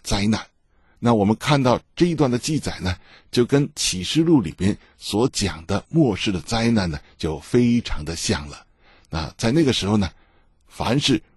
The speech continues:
不认识主的人，都要受到惩罚，都要为自己所犯的罪来接受神公义的审判。但是彼得在这里讲这个末世的情景呢，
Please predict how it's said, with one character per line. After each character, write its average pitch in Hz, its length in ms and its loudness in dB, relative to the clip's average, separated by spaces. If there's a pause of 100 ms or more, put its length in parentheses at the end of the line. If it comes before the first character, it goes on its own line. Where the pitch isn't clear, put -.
(120)
不 143 100 2
认 175 180 6
识 98 160 0
主 73 160 -8
的 82 120 -8
人， 80 200 -4 (440)
都 131 300 0
要 120 260 -2
受 95 320 -2
到 - 260 -8
惩 - 260 -6
罚， 80 320 -8 (380)
都 131 180 2
要 107 260 0
为 147 260 2
自 202 240 0
己 - 240 -12 (100)
所 - 180 -4
犯 120 240 -2
的 92 120 -4
罪 - 260 -2 (280)
来 - 280 -12
接 170 300 6
受 147 260 2
神 85 380 -8
公 156 340 2
义 131 140 -4
的 - 100 -16
审 - 180 -8 (120)
判。 - 200 -6 (1000)
但 104 160 2
是 101 200 2 (380)
彼 92 160 -2
得 120 160 4
在 143 140 4
这 156 100 2
里 131 300 2
讲 95 380 -4
这 160 100 2
个 156 80 4
末 175 320 2
世 131 160 -2
的 104 60 0
情 104 280 -2
景 73 220 -6
呢， 90 160 -4